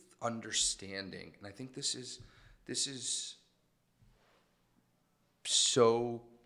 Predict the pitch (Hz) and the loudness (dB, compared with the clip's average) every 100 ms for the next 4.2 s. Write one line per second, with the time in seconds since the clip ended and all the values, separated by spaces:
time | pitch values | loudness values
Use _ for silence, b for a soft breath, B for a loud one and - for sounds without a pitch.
0 | _ - - 104 92 - 95 - _ _ | _ -10 -8 -6 -8 -10 -18 -20 _ _
1 | _ _ b b b b b b b _ | _ _ b b b b b b b _
2 | _ _ _ _ _ _ - - - - | _ _ _ _ _ _ -14 -14 -18 -20
3 | - _ 104 120 - - - 113 110 104 | -20 _ -2 2 4 4 2 -2 -2 -2
4 | 98 - | -2 -2